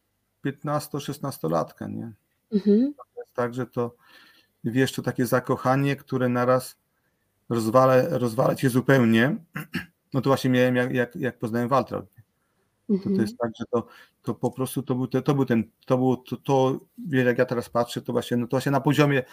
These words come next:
Speaker 1: piętnasto-szesnastolatka, tak, tak, ale
Speaker 2: Mhm. Y, a powiedz o tym pierwszym spotkaniu z Waltraud, bo, mm, co było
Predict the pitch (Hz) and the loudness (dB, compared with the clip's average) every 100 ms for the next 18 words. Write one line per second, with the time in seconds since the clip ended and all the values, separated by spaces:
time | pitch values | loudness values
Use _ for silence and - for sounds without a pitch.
0 | - - 127 - - 160 139 135 - 139 | -10 -4 0 0 2 0 0 -2 -2 -2
1 | 120 - - - - - - - - 110 | -2 -4 -8 -8 -8 -12 -16 -12 -10 -10
2 | 117 _ _ _ - 190 - 196 220 - | -10 _ _ _ -16 -14 -4 -4 -4 -8
3 | - - - - - 208 208 - 240 240 | -16 -14 -14 -12 4 8 8 10 10 10
4 | - - - - 381 359 - 247 240 233 | 4 -20 -8 8 10 10 6 6 8 8
5 | 240 247 262 254 240 - 214 - 226 214 | 10 8 8 6 6 4 4 6 10 10
6 | 220 214 202 196 196 170 180 - - 214 | 8 6 8 6 6 6 6 4 6 8
7 | 214 214 - - - _ _ - 226 226 | 8 4 -10 -20 -20 _ _ 6 8 8
8 | 226 233 233 233 233 247 247 _ _ - | 8 6 6 4 2 0 -6 _ _ -10
9 | - - _ _ _ - - 359 392 294 | -10 -10 _ _ _ -2 6 8 12 10
10 | 269 | 10